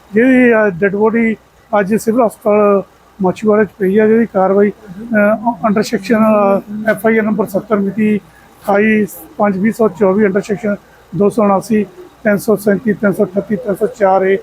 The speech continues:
ਚਾਰ ਸੌ ਸਤਾਈ ਆਈ ਪੀ ਸੀ, ਪੀ ਐਸ ਮ-, ਮ-, ਮਸ਼ਹੂਰਾ ਤੇ ਦਰਜ ਕਰਕੇ ਰਜਿਸਟਰ, ਦਰਜ ਰਜਿਸਟਰ ਤਫਤੀਸ਼ ਅਮਲ ਵਿੱਚ ਲਿਆਂਦੀ ਗਈ ਆ। ਅਜੇ ਜਿਹੜਾ ਦੋਸ਼ੀ ਆ, ਅ, ਟ-, ਟਰਾਲੀ ਦਾ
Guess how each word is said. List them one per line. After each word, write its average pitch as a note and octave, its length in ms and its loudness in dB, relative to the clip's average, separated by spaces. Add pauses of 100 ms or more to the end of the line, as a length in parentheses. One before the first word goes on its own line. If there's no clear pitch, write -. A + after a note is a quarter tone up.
(360)
ਚਾਰ G3 160 2
ਸੌ F#3+ 140 -4
ਸਤਾਈ G3+ 260 0
ਆਈ F#3+ 100 4
ਪੀ F#3+ 160 -6
ਸੀ, G3+ 200 -4 (340)
ਪੀ G#3+ 120 2
ਐਸ A3 160 -2
ਮ-, G3+ 240 -2
ਮ-, F#3 260 0
ਮਸ਼ਹੂਰਾ F#3 460 0 (400)
ਤੇ G#3+ 120 0
ਦਰਜ F3+ 300 -2
ਕਰਕੇ G3 240 2
ਰਜਿਸਟਰ, F#3 360 -4
ਦਰਜ A#3 340 -6
ਰਜਿਸਟਰ G3+ 540 0
ਤਫਤੀਸ਼ G#3 380 -6
ਅਮਲ G3 180 0
ਵਿੱਚ G#3+ 140 -2
ਲਿਆਂਦੀ F3 280 -4
ਗਈ G#3+ 200 0
ਆ। G#3+ 80 -2 (540)
ਅਜੇ A3+ 120 2
ਜਿਹੜਾ A#3+ 240 2
ਦੋਸ਼ੀ G#3 560 -2
ਆ, G3+ 180 2 (300)
ਅ, G3+ 40 4
ਟ-, G#3+ 200 -10
ਟਰਾਲੀ G#3+ 280 0
ਦਾ G#3+ 80 4